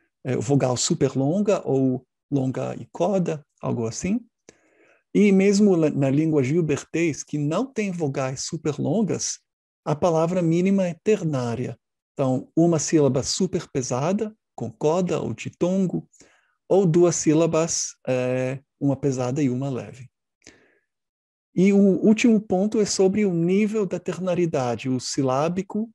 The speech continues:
ou moraico. O pé trissilábico é bem controverso. Tem, temos os linguistas que são contra, é, por exemplo, o Carrer, e os linguistas que são a favor, por exemplo, o Carrer.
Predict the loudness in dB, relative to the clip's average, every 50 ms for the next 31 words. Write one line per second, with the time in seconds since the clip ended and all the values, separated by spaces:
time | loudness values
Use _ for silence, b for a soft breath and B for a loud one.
0 | _ 0 2 2 4 4 2 0 -2 -2 0 0 0 2 0 0 0 -2 -4 -6
1 | -10 -10 -10 -10 b b b b b b b b b -2 -2 -2 -2 _ _ 0
2 | 2 2 2 -2 -2 -4 -2 0 0 0 -2 0 2 2 4 4 2 2 0 0
3 | 0 -2 -2 -4 -6 -6 -4 -4 -4 -2 -2 -2 -4 -4 -4 -8 -10 -6 -6 -6
4 | -4 -4 -6 -6 -6 -10 -14 -16 -16 -8 -4 -2 -2 -2 -2 -4 -8 -2 2 4
5 | 4 4 4 2 0 0 0 0 0 2 0 0 2 0 0 -2 0 -2 -4 -4
6 | -6 -6 -6 -6 -8 -6 -6 -6 -8 -8 -2 0 2 2 2 0 -2 -2 -2 -4
7 | -4 -4 _ _ _ _ _ _ _ _ -6 -6 -6 -4 -2 0 0 0 0 0
8 | -2 -4 -4 -6 -6 -4 -4 -4 -4 -4 -4 -6 -6 -6 -6 -8 _ _ _ _
9 | _ _ _ _ _ 2 2 4 4 4 4 4 2 2 2 0 0 -2 -4 -6
10 | -8 -8 -6 -6 -6 -4 -4 -4 -4 -4 -6 -8 -6 -4 -4 -4 -2 -2 -4 -4
11 | -4 -6 -14 -20 _ _ -6 -6 -4 -6 -6 -8 -8 -8 -10 -10 -8 -8 -8 -8
12 | -8 -8 -10 -12 -12 -12